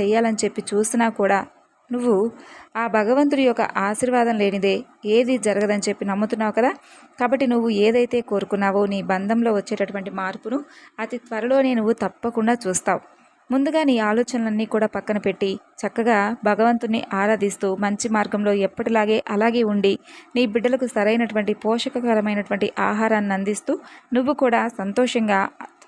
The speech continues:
సమయానికి నిద్ర, ఆహారం తీసుకుంటూ ఉండు. నీ బంధంలో వచ్చేటటువంటి మార్పును అతి త్వరలోనే మొట్టమొదటిగా నువ్వే చూస్తావు. వారు నీ గురించి ఆలోచిస్తారు, ఆలోచించే ప్రయత్నం చేస్తారు.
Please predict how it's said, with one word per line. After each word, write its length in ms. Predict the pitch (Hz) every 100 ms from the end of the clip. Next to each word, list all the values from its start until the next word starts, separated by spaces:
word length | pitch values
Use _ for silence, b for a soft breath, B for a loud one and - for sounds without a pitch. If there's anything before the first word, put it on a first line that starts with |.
| - -
సమయానికి 680 | 233 269 277 269 226 202 226 B B
నిద్ర, 460 | 226 233 220 220 208 - -
ఆహారం 440 | 208 240 254 247
తీసుకుంటూ 560 | 220 202 196 - 202 208
ఉండు. 220 | 190 185 - B B B B
నీ 160 | 247 277
బంధంలో 540 | 226 214 233 269 269
వచ్చేటటువంటి 560 | 240 220 - 208 220 196
మార్పును 580 | 196 208 - 220 196 214 b b
అతి 180 | 214 220
త్వరలోనే 720 | 214 - 214 233 233 202 220 -
మొట్టమొదటిగా 720 | 214 208 - 262 233 220 208
నువ్వే 300 | 220 196 220 220
చూస్తావు. 300 | 190 185 190 180 B B B
వారు 160 | 247 247
నీ 160 | 233 202
గురించి 340 | 214 240 226
ఆలోచిస్తారు, 680 | 202 262 269 208 - 190 - _
ఆలోచించే 540 | 208 214 233 226 214 220
ప్రయత్నం 460 | 202 185 190 220 196
చేస్తారు. 340 | 185 - 190